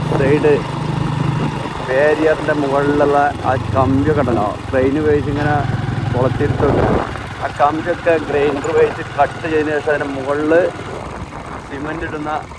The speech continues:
കാഴ്ചയായിട്ടാണ് കാണുന്നത്. അപ്പോൾ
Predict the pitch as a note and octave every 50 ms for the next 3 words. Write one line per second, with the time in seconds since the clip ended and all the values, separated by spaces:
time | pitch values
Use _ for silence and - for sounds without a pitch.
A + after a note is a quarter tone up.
0 | - - B2+ C3 C3+ C3+ C3+ B2+ A#2+ - C3+ C3 B2 B2 B2 C3 C3 C3+ C#3+ D3
1 | D3 - - - - - - - - - - - - - - - - - - -
2 | - - - - - - - - - D3 C3+ D3